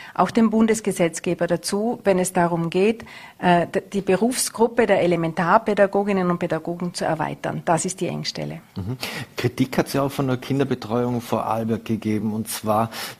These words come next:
Speaker 2: zum Beispiel ein Punkt war, dass es keine Wahlfreiheit bei der Betreuungseinrichtung gibt. Warum gibt's die nicht?
Speaker 1: Das verstehe ich auch nicht. Da müssten wir jetzt die Kinderbetreuungs G S M B H fragen,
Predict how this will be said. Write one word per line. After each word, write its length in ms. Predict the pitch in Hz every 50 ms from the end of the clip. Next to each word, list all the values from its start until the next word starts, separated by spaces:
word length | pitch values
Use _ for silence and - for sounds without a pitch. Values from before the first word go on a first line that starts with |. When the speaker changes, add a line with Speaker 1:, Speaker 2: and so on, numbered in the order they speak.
| _ - -
Speaker 2:
zum 220 | - 123 117 110
Beispiel 320 | - 110 110 110 - 110 98
ein 220 | 90 113 120 117
Punkt 340 | - - 123 117 117 - 117
war, 140 | 117 113 110
dass 220 | 113 107 - -
es 160 | 107 - -
keine 280 | - 120 117 123 131 113
Wahlfreiheit 720 | 101 85 85 117 139 120 - - 107 107 104 101 104 -
bei 100 | - 101
der 100 | 95 104
Betreuungseinrichtung 1120 | 98 110 107 - - 95 117 131 131 110 95 - 98 95 95 95 92 98 - - - 98 92
gibt. 260 | 95 104 101 - -
Warum 300 | 110 107 117 120 110 104 - -
gibt's 300 | - 113 110 - - -
die 100 | - -
nicht? 240 | 90 92 - - - - _ - - - - _ _
Speaker 1:
Das 120 | - 254 -
verstehe 340 | - 208 - - 214 190 190
ich 160 | 202 - 220
auch 180 | 180 196 202 -
nicht. 240 | 202 185 - - 196
Da 80 | 190
müssten 260 | 196 208 208 202 -
wir 80 | 208 202
jetzt 220 | 196 185 190 190
die 60 | 208 202
Kinderbetreuungs 760 | - 240 247 240 233 214 190 185 - 185 175 175 185 180 -
G 60 | 185
S 100 | 180 -
M 80 | 190 185
B 120 | 185 175
H 120 | 185 180
fragen, 380 | 175 - 175 170 175 185 226 233